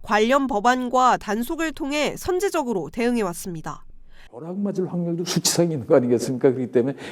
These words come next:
Speaker 2: 우리는 계속해서 지속적인 관심, 그리고, 아, 우리, 우리 구의 어떤 그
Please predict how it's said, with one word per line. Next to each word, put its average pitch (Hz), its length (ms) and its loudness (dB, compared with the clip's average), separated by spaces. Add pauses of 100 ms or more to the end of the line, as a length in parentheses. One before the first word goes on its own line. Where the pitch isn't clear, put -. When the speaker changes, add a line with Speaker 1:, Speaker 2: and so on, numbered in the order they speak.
(160)
Speaker 2:
우리는 127 280 0
계속해서 117 580 4
지속적인 127 500 2
관심, 117 380 0 (320)
그리고, 123 360 -2 (260)
아, 95 160 -2
우리, 98 340 0 (140)
우리 98 220 2
구의 110 600 2
어떤 101 300 0
그 95 180 -2